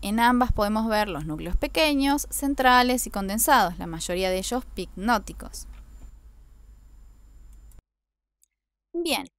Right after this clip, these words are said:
ahora les presento dos extendidos vaginales teñidos con la técnica de Papa Nicolau. A la izquierda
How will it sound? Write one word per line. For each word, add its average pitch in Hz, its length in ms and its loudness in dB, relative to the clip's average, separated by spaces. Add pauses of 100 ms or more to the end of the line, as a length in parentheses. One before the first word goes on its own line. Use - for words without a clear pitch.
(520)
ahora 392 280 8
les 311 160 -2
presento 349 580 -2
dos 311 260 0
extendidos 294 560 -2
vaginales 349 600 -2
teñidos 277 480 0
con 254 240 -2
la 269 120 -2
técnica 240 400 -6
de 214 60 0
Papa 196 320 -6
Nicolau. 269 440 0 (720)
A 226 180 0
la 226 60 0
izquierda 285 640 2